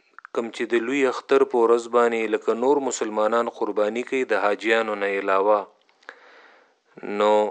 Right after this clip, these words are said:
بعضی احکام د دې او د هغې دا یو شان دي. نو د دې وجې نه بعضی احکام د اضحیې او د غټ اختر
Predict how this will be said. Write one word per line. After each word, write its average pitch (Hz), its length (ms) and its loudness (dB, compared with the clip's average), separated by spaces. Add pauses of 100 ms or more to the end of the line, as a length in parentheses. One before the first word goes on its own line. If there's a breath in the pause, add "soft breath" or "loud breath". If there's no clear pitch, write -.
(320)
بعضی 120 380 4
احکام 135 500 0
د 110 160 -2
دې 131 140 -2 (140)
او - 20 -2 (100)
د - 20 0 (120)
هغې 120 260 -4 (1000 soft breath)
دا 110 180 2
یو 113 200 2 (140)
شان 101 320 -2
دي. 92 160 -12 (1200 soft breath)
نو 107 120 4
د 107 100 4
دې 120 200 8
وجې 139 320 6 (120)
نه 131 180 4
بعضی 120 460 4
احکام 127 560 -2
د 113 180 -6
اضحیې 120 640 -8 (1200)
او - 20 0 (160)
د 110 140 0
غټ 127 160 2
اختر 135 340 -2